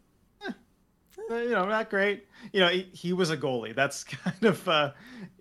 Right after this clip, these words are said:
like you said, you said it perfectly. He was a goalie. Um, and,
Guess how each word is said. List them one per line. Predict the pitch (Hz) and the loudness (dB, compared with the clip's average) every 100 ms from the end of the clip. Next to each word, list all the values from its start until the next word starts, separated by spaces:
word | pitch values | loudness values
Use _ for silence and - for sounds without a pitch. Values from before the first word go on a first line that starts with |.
| - | -14
like | 160 151 202 | -8 -8 -4
you | 185 | -4
said, | 180 202 | -2 -2
you | 196 | 0
said | 208 175 | 2 0
it | 147 | 0
perfectly. | 143 135 123 117 | -4 -4 -10 -6
He | 147 | -4
was | 147 | -4
a | 139 | -4
goalie. | 123 120 120 117 - - - - | -2 -2 -2 -6 -12 -16 -14 0
Um, | 135 131 123 110 101 _ _ _ _ _ - | 2 4 2 -2 -14 _ _ _ _ _ -4
and, | 196 | -2